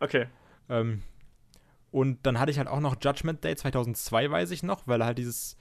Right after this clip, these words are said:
Speaker 2: für mich persönlich natürlich, legendäre I Quit Match zwischen John Cena und J B L drauf ist, was ich mir letztens auch nochmal angeguckt habe.
Speaker 1: Mega blutige?
Speaker 2: Mega, mega blutige. Aber ich weiß nicht, also ich kann halt echt nicht sagen, was genau der Anfang war. Ich weiß nur, dass es auf jeden Fall schon irgendwie so seit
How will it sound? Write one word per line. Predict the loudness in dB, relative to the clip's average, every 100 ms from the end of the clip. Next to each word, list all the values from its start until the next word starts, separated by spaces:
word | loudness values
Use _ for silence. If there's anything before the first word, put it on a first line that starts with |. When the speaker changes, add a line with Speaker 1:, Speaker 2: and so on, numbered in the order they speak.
| _ -10
Speaker 2:
für | 2 6
mich | 6 4 2
persönlich | 0 2 2 0
natürlich, | -4 -2 -2 -2 -6 -20 -20 -10 0
legendäre | 4 4 4 4 4
I | 0
Quit | -2 -2
Match | -4 -2
zwischen | -6 -4 -4
John | -2 0
Cena | 0 0
und | 2
J | 2
B | 2
L | 2 0
drauf | 0 0
ist, | -2 -6
was | -6
ich |
mir | -4
letztens | -6 -6
auch | -2
nochmal | -2
angeguckt | -2 -4 -4 -6 2
habe. | 4 4 2 -2 -6 -20 _ -12
Speaker 1:
Mega | -4 0 2
blutige? | 0 -2 -4 -6 _ _ -8
Speaker 2:
Mega, | -2 4 8 10 10 8
mega | 6 4
blutige. | 4 2 2 2 0 -4 -20 -6
Aber | -4
ich | 0 0
weiß | 0 0
nicht, | -2 -4 -4
also | -4
ich | -4 4
kann | 4
halt | 4 -2
echt | -2
nicht | -2
sagen, | 0 0 2 0
was | 0
genau | 2 4
der | 4
Anfang | 2 2 0 2
war. | 2 0 -2 -16 -12
Ich | -8 -4 2
weiß | 2 2
nur, | -2
dass | -2
es | -4
auf | -2
jeden | 0 0
Fall | -4
schon | -4 -4
irgendwie | -2
so | -2
seit | 2 4 2 -2